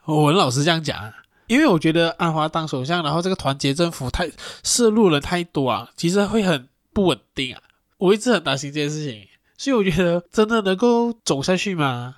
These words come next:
我也觉得说马来西亚还没有能够接受多元种族这一个词汇，或者说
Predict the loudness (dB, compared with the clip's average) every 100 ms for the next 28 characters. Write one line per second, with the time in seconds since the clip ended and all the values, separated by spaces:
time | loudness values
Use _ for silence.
0 | _ 4 4 4 2 2 2 0 0 -2
1 | -2 -2 -4 -2 -2 -4 -4 -4 -6 -8
2 | -12 -2 -2 -2 -2 -2 0 -2 -2 _
3 | -4 -4 -6 -8 -8 -10 -10 -20 -20 -20
4 | -18 -18 -4 -4 -4 -4 -6 -4 -8 -8
5 | -8 -2 -2 -2 -4 -6 0 2 2 0
6 | -2 -2 -6 -6 -10